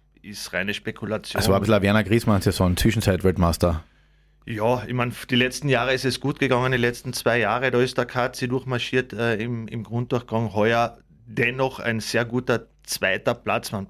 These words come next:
Speaker 1: muss auch bedenken, der K C hat sehr, sehr viele Ausfälle unter der Saison gehabt, die sie, die sie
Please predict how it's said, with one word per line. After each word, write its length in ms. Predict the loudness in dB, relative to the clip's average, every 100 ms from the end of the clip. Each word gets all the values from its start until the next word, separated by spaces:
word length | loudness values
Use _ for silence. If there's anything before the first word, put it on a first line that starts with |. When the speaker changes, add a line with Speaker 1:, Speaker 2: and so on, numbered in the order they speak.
| -6
Speaker 1:
muss 240 | -4 0
auch 100 | 0
bedenken, 560 | -2 -4 -2 -2 -4 -4
der 100 | -4
K 240 | -2 -4
C 140 | -4
hat 80 | -6
sehr, 200 | -2 -2
sehr 180 | 0 -4
viele 240 | -2 0
Ausfälle 440 | 0 -2 -4 -4 -2
unter 280 | -4 -2 -2
der 100 | -2
Saison 380 | -6 -8 -6
gehabt, 400 | -6 -4 -6 -6
die 100 | -12
sie, 420 | -8 -4 -2 -2 -6
die 80 | -10
sie 300 | -6 -4 -4